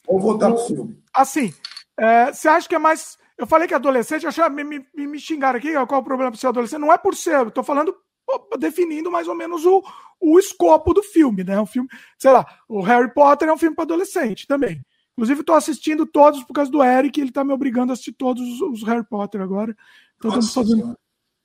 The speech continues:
Speaker 1: Eu
Speaker 2: Hã?
Speaker 1: nunca assisti, hein? Nunca assisti.
Speaker 2: Não, também não, eu também não, nunca tinha assistido.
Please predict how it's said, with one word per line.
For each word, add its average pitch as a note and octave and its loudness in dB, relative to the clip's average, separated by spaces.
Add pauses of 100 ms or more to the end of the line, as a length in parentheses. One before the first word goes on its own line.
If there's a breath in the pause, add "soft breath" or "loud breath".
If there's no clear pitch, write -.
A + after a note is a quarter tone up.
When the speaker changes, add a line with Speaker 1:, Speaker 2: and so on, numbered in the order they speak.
Speaker 1:
Eu B3 6
Speaker 2:
Hã? - 4
Speaker 1:
nunca D#4+ 0
assisti, - -2 (140)
hein? - -2 (200)
Nunca B3 2
assisti. A#3+ -4
Speaker 2:
Não, B3 4
também E4 4
não, E4 0
eu B3 4
também F#4 4
não, E4+ 8
nunca C4+ 2
tinha E4 4
assistido. A#3 0